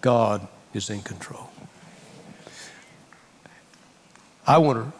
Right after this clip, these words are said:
I want to tell you, don't ever doubt it. Let me see your hand again.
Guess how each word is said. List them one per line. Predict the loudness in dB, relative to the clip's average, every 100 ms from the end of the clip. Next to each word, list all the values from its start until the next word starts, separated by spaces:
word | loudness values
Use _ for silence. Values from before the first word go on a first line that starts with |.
| 0
I | 4
want | 6 6
to | 4
tell | 4
you, | 4 2
don't | 4 6
ever | 4 2
doubt | -2 -2 -4
it. | -8 -10 -16 -18 -16 2
Let | 4
me | 4
see | 4
your | 4
hand | 4 0 -2
again. | -2 -2 -4